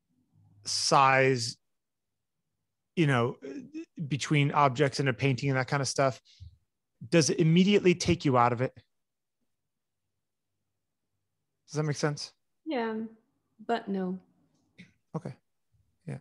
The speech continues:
Speaker 1: I mean, even there's a, there's a Caravaggio at, uh, at the Met here where the perspective isn't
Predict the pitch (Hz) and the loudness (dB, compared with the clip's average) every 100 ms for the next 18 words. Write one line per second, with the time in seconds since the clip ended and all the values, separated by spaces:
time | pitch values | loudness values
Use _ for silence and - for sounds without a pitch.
0 | - 175 185 214 214 - 156 151 165 151 | 0 2 4 2 0 2 2 6 6 6
1 | 156 143 147 - 196 175 165 151 147 123 | 4 2 2 2 4 6 6 6 6 6
2 | 117 - - 123 120 - - 123 120 110 | 4 0 -4 0 0 -4 -2 0 0 0
3 | 104 - _ - 135 139 127 131 - 101 | -4 -10 _ -6 -2 0 2 0 0 -4
4 | 117 104 90 _ _ _ _ _ _ _ | -4 -6 -8 _ _ _ _ _ _ _
5 | _ - 139 135 143 - 175 175 156 151 | _ -6 -4 -2 -2 0 0 0 0 0
6 | 151 | -2